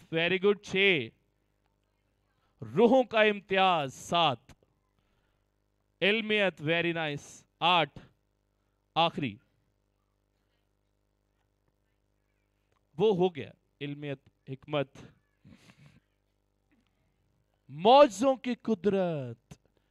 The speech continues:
मौजों की कुदरत, praise God, हालेलुया।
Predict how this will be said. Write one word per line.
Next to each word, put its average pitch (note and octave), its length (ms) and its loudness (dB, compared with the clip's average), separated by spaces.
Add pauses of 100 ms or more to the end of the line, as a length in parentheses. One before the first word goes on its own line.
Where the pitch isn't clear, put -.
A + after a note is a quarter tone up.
(800)
मौजों G3+ 580 4
की G#3 180 -8
कुदरत, F#3 720 -4 (440)
praise F#3 340 4
God, E3+ 220 0
हालेलुया। F#3+ 540 0